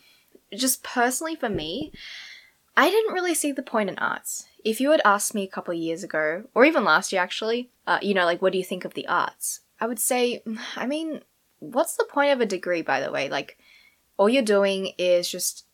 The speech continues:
learning about something that's pointless and it's not gonna contribute to a job, really." Like, I was hardcore just dissing the whole sector. And I realized over time, because especially during this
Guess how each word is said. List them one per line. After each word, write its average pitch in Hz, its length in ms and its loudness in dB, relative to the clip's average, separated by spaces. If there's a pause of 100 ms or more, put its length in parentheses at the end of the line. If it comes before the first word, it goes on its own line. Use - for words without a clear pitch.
(920)
learning 190 480 2
about 190 200 0
something 170 240 -6
that's 165 140 -6
pointless 156 580 -8
and 156 360 -12
it's - 140 -8
not 185 140 -6
gonna 190 140 -2
contribute 185 520 -8
to 202 120 -2
a 180 40 -2
job, 147 440 -2 (120)
really." 143 400 -6
Like, - 340 -6 (460)
I 226 120 10
was 269 300 2 (380)
hardcore 269 600 4
just - 340 -4
dissing 151 580 -6 (300)
the 160 180 0
whole 170 360 -2
sector. - 600 -6 (240)
And 220 400 0 (920)
I 254 100 4
realized 294 640 2
over 220 220 2
time, 190 300 -4
because 196 280 -6
especially 185 440 -4
during 180 280 -4
this 175 180 -8